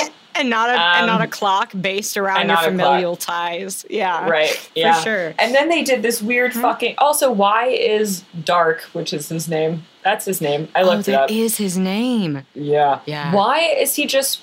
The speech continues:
Speaker 2: pacing around the square? You have your prisoners.
Speaker 1: Right.
Speaker 2: Go to the mental
Speaker 1: Yeah,
Speaker 2: insi-,
Speaker 1: take
Speaker 2: uh,
Speaker 1: 'em.
Speaker 2: asylum.
Speaker 1: Yeah, why
Speaker 2: Let's start, they can break out on the move. Why are
Speaker 1: Mm-hmm.
Speaker 2: we just pacing and you, the only thing that's happening is a wagon is burning.
Speaker 1: Yes.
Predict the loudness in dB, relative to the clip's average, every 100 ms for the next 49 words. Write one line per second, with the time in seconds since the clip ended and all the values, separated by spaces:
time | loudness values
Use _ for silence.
0 | -4 0 0 0 0 2 2 2 0 -2
1 | 0 2 2 0 0 0 0 -2 0 -2
2 | -2 -2 0 0 2 2 2 2 0 2
3 | 2 2 2 0 2 0 2 0 0 0
4 | 0 -2 0 0 -2 -2 0 2 2 0
5 | 2 4 2 -2 -2 0 0 0 0 0
6 | 2 2 2 2 2 2 2 2 2 0
7 | 0 2 4 4 2 -2 -4 -8 -6 -4
8 | -2 -2 -2 -2 -4 -4 -2 0 -2 -4
9 | _ -6 -2 0 2 2 -2 -2 0 -2
10 | -4 -4 -4 -4 -6 -6 -2 -2 0 -2
11 | 2 2 2 0 -2 -2 -2 -2 -4 -6
12 | -4 -4 -4 -8